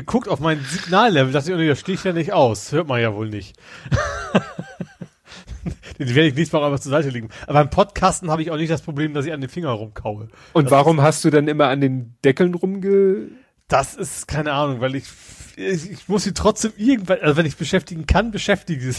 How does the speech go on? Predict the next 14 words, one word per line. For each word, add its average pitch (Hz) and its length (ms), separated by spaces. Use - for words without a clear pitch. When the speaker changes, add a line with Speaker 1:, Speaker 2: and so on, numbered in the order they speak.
Speaker 1:
<laughs> - 200
ich 196 160
sie 170 160
Finger. 170 140
Speaker 2:
Okay. 110 320
Ich - 200
bin 147 160
ja 131 140
nicht 113 240
da, 110 140
ich 107 120
seh's 104 260
ja 98 120
nicht. 92 360